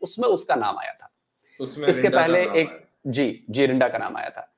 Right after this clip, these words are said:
Speaker 1: उसके पहले एक, अ, एक, अ, इटली में एक गैंगस्टर था, उसका भी संबंध खालिस्तान से था, हरप्रीत सिंह उर्फ हैप्पी संघेरा। तो मेरे कहने का मतलब ये है कि पिछले छह आठ महीने में हम अगर इस नेटवर्क को जोड़े, इसके तार को जोड़े,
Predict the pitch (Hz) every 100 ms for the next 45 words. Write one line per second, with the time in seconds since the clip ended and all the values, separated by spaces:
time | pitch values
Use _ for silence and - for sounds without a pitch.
0 | _ - 151 - 175 165 165 185 175 -
1 | 156 143 139 135 131 131 143 131 - 135
2 | 131 - - 196 226 170 - 135 127 135
3 | 127 120 117 - 151 - 165 165 143 139
4 | 123 117 117 110 110 104 107 107 - 107
5 | 120 123 156 175 175 - 156 156 147 -
6 | 147 147 - 120 123 160 143 120 110 98
7 | - _ _ _ _ _ _ _ _ _
8 | 185 156 170 214 208 143 156 170 151 143
9 | 139 107 92 95 101 104 - 143 151 151
10 | _ _ - 139 - 170 170 165 147 135
11 | 160 190 160 143 131 143 147 156 151 147
12 | 151 156 156 - _ - 135 139 131 135
13 | 139 - 113 113 131 143 165 170 156 123
14 | 120 98 71 95 - 120 - 117 123 -
15 | 120 104 98 90